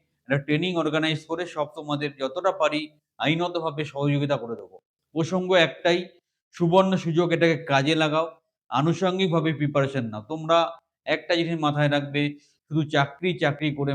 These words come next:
মাথা খারাপ করলে কিন্তু হবে না। তোমাকে প্রয়োজনীয়ভাবে প্রিপারেশনটা চালিয়ে যেতে হবে।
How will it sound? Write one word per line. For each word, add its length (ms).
মাথা 200
খারাপ 300
করলে 280
কিন্তু 180
হবে 220
না। 120
তোমাকে 360
প্রয়োজনীয়ভাবে 800
প্রিপারেশনটা 580
চালিয়ে 280
যেতে 140
হবে। 220